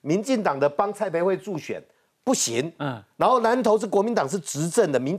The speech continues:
Speaker 1: 民党是在野的，
Speaker 2: 嗯。
Speaker 1: 哇，你们来助选都不行，所以我是觉得哈，他把南投当他家，
Speaker 2: 嗯。
Speaker 1: 把，
Speaker 2: 是。
Speaker 1: 把那个立委职位当他自己的，他要交给谁就交给谁，
Speaker 2: 啊哈。
Speaker 1: 所以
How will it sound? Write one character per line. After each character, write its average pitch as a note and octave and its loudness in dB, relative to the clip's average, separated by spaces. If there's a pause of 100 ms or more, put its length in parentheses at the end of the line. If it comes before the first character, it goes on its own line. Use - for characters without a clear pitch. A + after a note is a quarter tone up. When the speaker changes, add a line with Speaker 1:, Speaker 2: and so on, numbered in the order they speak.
Speaker 1:
民 E3+ -4
党 F#3+ -2
是 G3+ -4
在 G#3 0
野 G3 -10
的， F#3+ -12
Speaker 2:
嗯。 C#3 -4
Speaker 1:
哇， G#3 4
你 E3 0
们 D#3+ 2
来 F#3+ 4
助 G3 -2
选 C3+ 0
都 E3+ 2
不 F3+ -4
行， G#2 -8 (300)
所 A#3 0
以 G#3+ 6
我 F3+ 4
是 G#3+ 0
觉 C#3+ 0
得 C3 2
哈， A#2 2
他 F3+ 0
把 C3 0
南 B2 -2
投 B2 -2
当 C#3+ -2
他 C3 0
家， A#2 0 (100)
Speaker 2:
嗯。 D3 -2 (560)
Speaker 1:
把， B2 0
Speaker 2:
是。 G2 -12 (400)
Speaker 1:
把 C#3 0
那 G3 0
个 G#3 2
立 A#3 0
委 C#3+ 0
职 C3 -8
位 F3+ 0
当 E3+ -2
他 F3 0
自 G#3 -6
己 G3 -10
的， G3 -8
他 F3+ 0
要 F#3 4
交 F#3+ 0
给 D#3 -6
谁 A2 -12
就 C3 -6
交 C#3+ 0
给 A2+ -8
谁， - -18
Speaker 2:
啊 C#3 -4
哈。 A#2 -8
Speaker 1:
所 B3 2
以 F#3+ 2